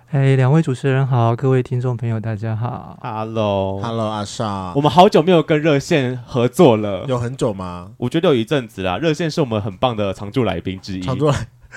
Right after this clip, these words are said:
Speaker 3: 哦，对，但如果算一算，他们可能大概平均每两到三个月就会
Speaker 2: 就会来一次这样，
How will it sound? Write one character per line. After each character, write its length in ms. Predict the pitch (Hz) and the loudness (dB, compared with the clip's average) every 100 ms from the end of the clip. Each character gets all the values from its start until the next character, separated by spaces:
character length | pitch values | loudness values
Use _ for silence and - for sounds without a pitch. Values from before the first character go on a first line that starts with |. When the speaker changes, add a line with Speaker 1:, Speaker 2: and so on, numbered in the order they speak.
| 151 135 - | -14 -14 -8
Speaker 3:
哦， 160 | 131 | -8
对， 240 | 127 175 160 | -2 -2 0
但 180 | 180 180 | 0 2
如 80 | |
果 120 | 175 147 | 2 4
算 200 | 170 156 | 2 4
一 40 | |
算， 120 | 151 151 | 4 4
他 140 | 156 | 2
们 80 | 151 | -2
可 140 | - 107 | -6 -8
能 100 | 107 | -4
大 80 | 131 | -4
概 120 | 123 | -4
平 260 | 120 110 | -8 -10
均 160 | 110 123 | -8 -8
每 180 | 113 101 | -8 -6
两 220 | 101 90 | -6 -6
到 160 | 110 110 | -8 -8
三 180 | 104 | -8
个 60 | 101 | -8
月 160 | 98 98 | -8 -6
就 120 | 104 | 2
会 20 | |
Speaker 2:
就 80 | 151 | 6
会 100 | 190 | 8
来 220 | 143 127 | 8 4
一 80 | 131 | 0
次 340 | - 170 139 | 0 2 2
这 80 | |
样， 100 | - | 0